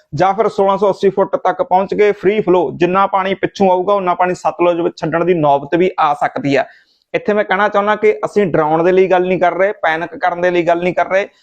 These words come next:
ਜੋ ਫਿਗਰਾਂ ਨੇ, ਜੋ ਫੈਕਟ ਨੇ, ਜੋ ਕਿਆਸ ਰਹੀਆਂ ਨੇ ਸਾਡੇ ਮੁਤਾਬਕ, ਉਹਦੇ ਤੇ ਆਧਾਰਿਤ ਤੁਹਾਡੇ ਨਾਲ ਇਹ ਜਾਣਕਾਰੀ ਸਾਂਝੀ ਜਿਹੜੀ ਅਸੀਂ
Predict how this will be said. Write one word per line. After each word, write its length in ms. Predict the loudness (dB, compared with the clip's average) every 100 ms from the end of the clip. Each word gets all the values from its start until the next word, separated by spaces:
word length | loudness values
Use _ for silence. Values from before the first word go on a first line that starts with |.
| _ _
ਜੋ 240 | 0 2 2
ਫਿਗਰਾਂ 440 | -2 0 -2 0
ਨੇ, 120 | -2
ਜੋ 180 | 0 0
ਫੈਕਟ 380 | 0 -2 -2 -4
ਨੇ, 220 | -4 -6 -12 _ _
ਜੋ 480 | 0 2 4 2 -2 -10 _
ਕਿਆਸ 300 | 0 0 0
ਰਹੀਆਂ 240 | -2 0 0
ਨੇ 100 | 0
ਸਾਡੇ 260 | -2 -2
ਮੁਤਾਬਕ, 440 | -2 0 0 0 -2
ਉਹਦੇ 340 | 0 2 2
ਤੇ 200 | 2 0
ਆਧਾਰਿਤ 320 | 2 0 0
ਤੁਹਾਡੇ 220 | -2 -2 0
ਨਾਲ 100 | 0
ਇਹ 140 | 0
ਜਾਣਕਾਰੀ 400 | -2 -2 -2 -2
ਸਾਂਝੀ 320 | -2 -2 2
ਜਿਹੜੀ 220 | 2 2
ਅਸੀਂ 240 | 0 -2